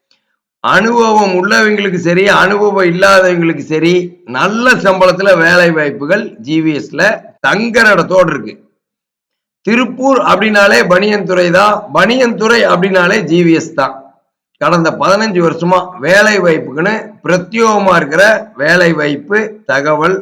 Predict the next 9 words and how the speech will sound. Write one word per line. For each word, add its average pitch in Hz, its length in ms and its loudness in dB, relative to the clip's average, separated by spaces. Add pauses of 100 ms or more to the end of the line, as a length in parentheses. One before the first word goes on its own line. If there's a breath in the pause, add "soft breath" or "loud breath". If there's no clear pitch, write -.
(140)
மையம் 156 520 -2
நம்ம 123 260 -8
ஜி 135 160 -8
வி 139 120 -6
எஸ் 95 160 -8
ஜாப்ஸ். 107 380 -6 (800)
அதுவும் 233 600 0
நூறு 220 320 0
சதவீதம் 196 460 -2